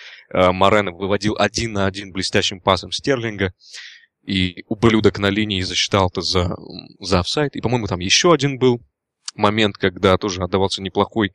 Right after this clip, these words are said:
перспективный пас, как я в семнадцать, э, на кого-то из игроков, и, и его снова засчитали за офсайд, хотя офсайда там не было.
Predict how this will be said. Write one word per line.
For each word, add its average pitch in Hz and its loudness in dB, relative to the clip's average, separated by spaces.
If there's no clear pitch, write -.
перспективный - -4
пас, - 2
как - -4
я 104 4
в - -6
семнадцать, 92 -2
э, 90 4
на 95 0
кого-то 101 0
из 92 -6
игроков, 95 -2
и, 90 -4
и 101 -4
его 107 -2
снова 123 0
засчитали 101 -2
за 98 2
офсайд, 101 2
хотя 90 -2
офсайда 92 0
там 92 -2
не 98 -2
было. - -20